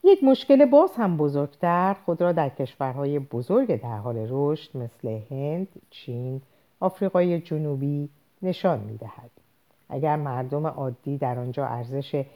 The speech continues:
اقتصادی خود را از دست بدهند، ممکن است نابرابری به اوج خود برسد.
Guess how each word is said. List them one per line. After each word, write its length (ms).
اقتصادی 720
خود 360
را 60
از 200
دست 260
بدهند، 540
ممکن 300
است 260
نابرابری 800
به 100
اوج 340
خود 300
برسد. 500